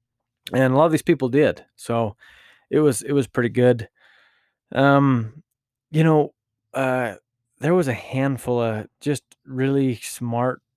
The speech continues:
animals there, um, in foundation. And,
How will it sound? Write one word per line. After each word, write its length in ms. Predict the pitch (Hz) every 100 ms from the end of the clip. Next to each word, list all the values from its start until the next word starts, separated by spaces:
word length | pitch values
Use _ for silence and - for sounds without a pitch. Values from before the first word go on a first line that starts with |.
| _
animals 480 | 117 117 120 120 110
there, 600 | 117 117 123 131 120 - -
um, 560 | 117 107 104 98 101 _ _ _ _ _ _ -
in 120 | 139 117
foundation. 680 | 127 120 117 120 110 113
And, 220 | 113 110